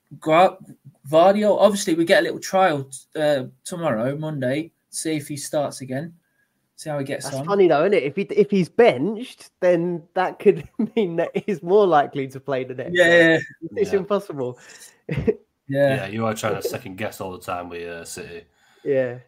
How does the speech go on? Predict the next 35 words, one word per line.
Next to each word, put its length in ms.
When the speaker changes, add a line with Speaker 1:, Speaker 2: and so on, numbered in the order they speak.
Speaker 3:
And 140
like 260
you 60
say, 720
I, 260
I, 100
I 80
don't 140
know 80
whether 120
you've 160
both 360
done 140
it, 140
but 220
have 100
you 80
been 240
looking 320
back 220
to, 100
like, 180
right, 380
the 80
last 320
doubles 420
that 100
they 60
played, 520
who, 460
who 100
got 160
the 100
minutes? 640
Um, 640